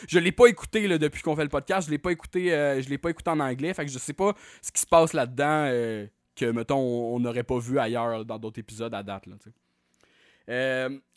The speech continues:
fait que là, c'est ça. Fait que là, sinon, le sujet de l'épisode, c'est qu'Henri, bon, il est pas capable d'aller aux toilettes, il est constipé. Euh, Paulette, à un moment donné, elle lui donne du Mégamucil, qui est une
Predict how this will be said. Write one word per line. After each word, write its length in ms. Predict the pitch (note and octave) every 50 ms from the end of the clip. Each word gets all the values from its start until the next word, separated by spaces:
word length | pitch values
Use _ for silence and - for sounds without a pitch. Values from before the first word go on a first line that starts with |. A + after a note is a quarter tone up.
| -
fait 120 | C#3 C#3 C#3
que 40 | E3
là, 80 | F#3
c'est 120 | F3+ - F3+
ça. 160 | - G#3 F3+
Fait 100 | C#3+ C3
que 80 | B2+
là, 160 | E3+ G#3 A3 G3
sinon, 300 | - - G#3 A#3+ B3+ A3+
le 100 | F#3+ E3+
sujet 320 | - - D#3+ D3+ F#3+ G#3+
de 60 | G3
l'épisode, 500 | F#3 E3 D3+ D3+ D#3 D#3 F3 G3 G#3+ F#3
c'est 160 | - - E3
qu'Henri, 540 | D#3 D#3+ D3 C#3 C3+ C3 A#2+ D#3+ F#3 F3+ E3+
bon, 240 | D3 C#3+ C#3+ D3 D3+
il 100 | C#3+ A#2+
est 40 | A2+
pas 100 | - C#3
capable 320 | - D3 C3+ D3 D#3 D3
d'aller 200 | C3 C3 A#2+ A#2+
aux 60 | B2+
toilettes, 540 | B2 - A#2+ A#2 A2+ A#2+ B2+ C#3 D3 - - -
il 100 | A2 G#2+
est 60 | G#2
constipé. 640 | - B2+ B2+ - - - - - - C#3 E3 G3 - - - _ _ _ _ _ _ _ _ _ _ _ _ _ _ _ _ - - - - _ B2
Euh, 140 | B2 B2
Paulette, 340 | B2 - C3 C3+ D3+ D#3+ -
à 20 | D#3
un 40 |
moment 120 | C#3+ C3+ B2+
donné, 80 | C#3+ D3+
elle 100 | C3+ C3
lui 60 | C3
donne 220 | B2+ A#2 C3+ C3+ C#3+
du 120 | B2 A#2
Mégamucil, 720 | B2+ C3 C3 C3 C#3 C3+ C#3 C3 A#2 - - C#3 D3+ D#3 D3
qui 80 | -
est 100 | A#2 -
une 380 | A2+ A2+ A2 G#2+ G#2 G2 G#2